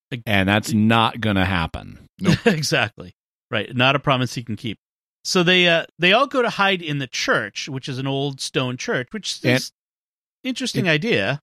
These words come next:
Speaker 1: it's an
Speaker 2: Yep.
Speaker 1: old Doctor Who trope, too. This is, like, the fifth time we've had characters hide from danger in churches, including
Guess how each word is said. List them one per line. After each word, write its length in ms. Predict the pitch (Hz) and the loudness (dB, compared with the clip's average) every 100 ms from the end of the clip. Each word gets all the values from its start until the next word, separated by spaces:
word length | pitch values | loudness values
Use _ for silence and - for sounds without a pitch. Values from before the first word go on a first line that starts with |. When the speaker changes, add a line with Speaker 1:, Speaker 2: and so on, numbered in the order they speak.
| - | -2
Speaker 1:
it's 180 | 127 | 2
an 120 | 147 135 | 2 2
Speaker 2:
Yep. 80 | 135 | 4
Speaker 1:
old 220 | 160 143 | 2 4
Doctor 380 | 135 139 127 110 | 2 2 0 0
Who 200 | 123 117 | 0 -2
trope, 540 | - 160 190 95 - | -2 0 2 0 -6
too. 380 | - 147 135 78 | 0 2 2 0
This 200 | 87 98 | -2 -2
is, 260 | 117 104 104 | -2 -4 0
like, 280 | 107 101 - | 2 2 0
the 100 | 95 | -4
fifth 440 | - 123 123 - | 0 0 0 -2
time 420 | 110 101 113 98 | 0 2 2 0
we've 160 | 85 85 | -2 -4
had 200 | 87 85 | -4 -4
characters 640 | - 92 92 - 90 80 - | -2 0 0 -2 -2 -2 -2
hide 480 | 95 95 95 92 | 0 2 2 -2
from 300 | - - 92 | -8 -4 -2
danger 500 | 87 90 90 87 87 | 0 0 0 0 -2
in 220 | 82 87 82 | -2 -4 -2
churches, 680 | - 95 - 73 67 - | -2 -2 -2 -6 -6 -8
including 800 | - 92 - 185 294 143 101 95 | -4 -4 2 4 4 4 0 -2